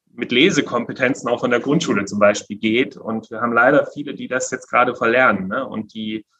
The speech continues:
äh, die da wirklich, ähm, ja, also wo es, wo es schwierig wird, da den Anschluss wirklich nicht zu verpassen.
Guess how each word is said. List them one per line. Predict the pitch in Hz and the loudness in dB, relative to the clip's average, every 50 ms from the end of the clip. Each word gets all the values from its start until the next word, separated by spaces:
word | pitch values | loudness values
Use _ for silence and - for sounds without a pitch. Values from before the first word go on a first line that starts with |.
| _ _ _ _ _ _ | _ _ _ _ _ _
äh, | - - 107 110 107 110 107 | -2 2 4 4 4 4 2
die | 107 117 113 | -2 -8 -2
da | 113 110 110 110 107 - - - - | 2 4 4 4 4 2 -2 -10 -10
wirklich, | 117 127 - 127 123 117 - - - - - | -10 -12 -8 -8 -8 -8 -8 -10 -18 -16 -10
ähm, | - - - 113 113 113 110 110 110 113 113 - _ _ _ _ _ _ _ _ _ _ - | -6 -4 -2 -2 -2 -2 -4 -4 -6 -8 -10 -14 _ _ _ _ _ _ _ _ _ _ 2
ja, | 127 127 113 101 95 | 4 4 6 4 4
also | - - 117 120 123 127 | 4 2 2 2 2 2
wo | 151 | 2
es, | 160 156 - - | 2 2 0 -2
wo | 147 | 0
es | 147 - - | 0 0 0
schwierig | - 160 165 151 147 - - | 2 2 2 2 0 -2 -2
wird, | 131 131 - - - | -2 -2 -4 -4 0
da | - 123 120 120 117 | 4 4 6 6 4
den | 113 120 117 | 2 0 0
Anschluss | - 120 123 123 - 127 113 - | 2 2 2 2 0 -6 -6 -6
wirklich | 123 117 110 113 | -6 -6 -6 -6
nicht | 117 107 - | -12 -12 -14
zu | - - | -16 -14
verpassen. | - 104 - - - 98 - - - 98 | -12 -14 -12 -12 -14 -14 -14 -14 -16 -18